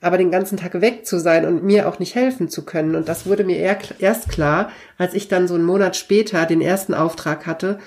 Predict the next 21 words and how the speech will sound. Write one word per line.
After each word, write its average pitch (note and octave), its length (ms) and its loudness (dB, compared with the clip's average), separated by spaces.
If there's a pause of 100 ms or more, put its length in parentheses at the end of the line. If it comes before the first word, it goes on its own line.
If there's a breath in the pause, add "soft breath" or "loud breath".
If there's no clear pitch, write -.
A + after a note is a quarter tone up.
(200 loud breath)
wo F3 140 0
ich E3+ 140 0
weg G#3+ 220 0
musste D#3+ 300 -2
den D#3 80 -2
ganzen D#3 340 -2
Tag E3+ 400 -4 (600 loud breath)
und F#3 120 0
unterwegs F3 480 -2
war E3 140 4
und D#3+ 120 -4
dachte, E3+ 460 -4 (320 loud breath)
„Krass, - 340 0
das F3 140 -2
ist F3 140 -8
ja F3 160 2
auch F3 60 -4
ein F#3 60 -2
richtig A3+ 420 -2
blödes G3+ 360 2
Gefühl, A3 560 0